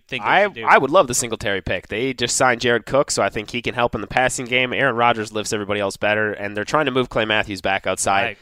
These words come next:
Speaker 2: They need a smart, physical, fast presence in the middle, and I think Singletary would bring all of that.
Speaker 1: Handsome?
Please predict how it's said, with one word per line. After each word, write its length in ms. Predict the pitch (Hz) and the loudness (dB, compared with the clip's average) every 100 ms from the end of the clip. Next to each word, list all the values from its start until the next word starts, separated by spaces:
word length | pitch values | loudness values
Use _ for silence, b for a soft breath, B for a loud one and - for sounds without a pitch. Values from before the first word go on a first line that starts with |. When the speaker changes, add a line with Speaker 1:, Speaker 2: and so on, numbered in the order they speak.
| b b | b b
Speaker 2:
They 160 | - 151 | 2 2
need 260 | 151 147 120 | 2 -2 0
a 60 | |
smart, 480 | - - 117 117 - | 0 2 4 2 -2
physical, 480 | - 120 104 - 98 | -2 -2 0 -2 -4
fast 400 | - 107 101 - | 2 2 2 2
presence 340 | 107 104 98 | 0 0 -6
in 60 | 104 | -8
the 60 | |
middle, 240 | 101 113 127 | -2 0 0
and 60 | |
I 40 | 113 | -2
think 180 | 113 107 | -6 -8
Singletary 480 | 117 110 - 110 | -6 -4 0 0
would 100 | 113 | 0
bring 160 | 117 117 | 0 0
all 180 | 117 131 | 2 0
of 60 | |
that. 200 | 85 78 - _ | -2 -10 -16 _
Speaker 1:
Handsome? 500 | 113 123 - 143 | -12 -12 -12 -16